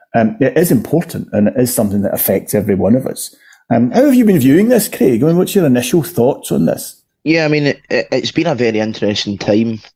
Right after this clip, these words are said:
Speaker 2: off the pitch the last few weeks. Um, I read it obviously before coming on, and you've mentioned it there about, you know, going through all those people and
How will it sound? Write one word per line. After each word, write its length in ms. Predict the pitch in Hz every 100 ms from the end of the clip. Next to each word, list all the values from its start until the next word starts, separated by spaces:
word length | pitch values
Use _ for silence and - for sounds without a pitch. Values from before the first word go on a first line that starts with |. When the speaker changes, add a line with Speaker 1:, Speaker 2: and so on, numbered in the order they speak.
| -
Speaker 2:
off 180 | 107
the 100 | -
pitch 240 | - 117 -
the 80 | 104
last 240 | 107 101
few 180 | - 104
weeks. 500 | 113 - - - -
Um, 560 | 92 110 107 110 104 98 _ _ _ - - _ - _ -
I 80 | 117
read 220 | 131 135
it 60 |
obviously 400 | 104 107 113 -
before 300 | 101 - 107
coming 280 | - 101 104
on, 240 | 101 104 107
and 260 | 104 92 -
you've 160 | 107
mentioned 320 | 104 101 110
it 40 | 101
there 160 | 98
about, 300 | 107 101 98 - _ _
you 100 | 104
know, 240 | 98 92 - -
going 220 | 107 101
through 240 | - 107
all 220 | 98 104 104
those 360 | 101 98 90
people 420 | - 110 - 104 101
and 220 | 98